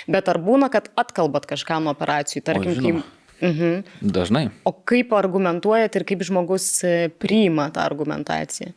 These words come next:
Speaker 2: Tiesiog mes tų lūkesčių nepasieksim.
Speaker 1: Mhm.
Speaker 2: Nes šita liga yra psichiatrinis sutrikimas. Iš
Speaker 1: Taip.
Speaker 2: tikrųjų, dalis tų žmonių, jeigu mes įsivaizduotumėm tą tikrąjį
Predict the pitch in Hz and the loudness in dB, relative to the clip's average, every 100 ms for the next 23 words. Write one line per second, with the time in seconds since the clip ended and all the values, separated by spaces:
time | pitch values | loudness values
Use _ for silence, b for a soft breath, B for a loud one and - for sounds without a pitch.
0 | - 104 98 85 101 95 98 - - - | -8 -4 -4 -2 0 0 -2 -6 -10 -14
1 | - 104 85 73 - - 85 85 - 247 | -4 0 0 -2 -6 -4 -4 -4 -2 -2
2 | - - - _ _ _ - 185 175 156 | -4 -12 -14 _ _ _ -4 -2 -2 -6
3 | - - 120 120 - - _ - _ - | -6 0 0 0 -6 -12 _ -20 _ -2
4 | - 117 - 170 - - 110 107 87 120 | -2 -2 -2 -2 -2 -4 -2 0 0 0
5 | 165 - 104 95 117 143 - - - - | -2 -6 -2 0 0 -2 -4 -8 -8 -8
6 | - - 151 127 87 - 101 104 98 - | -4 -4 0 0 0 0 -2 -2 -6 -4
7 | 107 90 98 95 98 98 165 95 - 107 | -2 -2 -2 -4 0 2 2 0 0 0
8 | 107 107 156 - 135 131 127 95 95 117 | 2 2 0 0 0 2 4 4 4 2
9 | 107 101 95 98 98 92 101 107 107 95 | 2 2 -2 -8 -6 -2 -2 -2 -2 -2
10 | - - - 151 - 104 92 95 | -4 -4 -4 -2 -2 0 0 -4